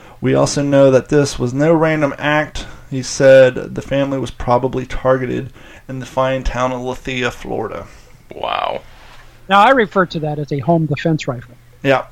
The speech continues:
Speaker 2: <laughs>
Speaker 1: Now, interestingly enough, and I don't know if the law has changed, 'cause this was, happened to this gentleman a long time ago, but my, um, ex-father-in-law, when he was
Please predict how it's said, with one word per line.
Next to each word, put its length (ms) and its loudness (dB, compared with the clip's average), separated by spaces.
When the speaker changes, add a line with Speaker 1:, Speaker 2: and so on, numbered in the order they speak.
Speaker 2:
<laughs> 120 0
Speaker 1:
Now, 500 6
interestingly 480 2
enough, 240 8
and 80 4
I 80 6
don't 100 4
know 60 4
if 80 0
the 80 -2
law 240 4
has 220 -4
changed, 420 -6
'cause 100 -16
this 180 -8
was, 260 -10
happened 400 -2
to 40 -8
this 140 -6
gentleman 300 -2
a 40 -4
long 180 -2
time 220 -6
ago, 260 -4
but 160 -10
my, 320 -4
um, 460 2
ex-father-in-law, 960 0
when 120 -10
he 200 -8
was 400 -4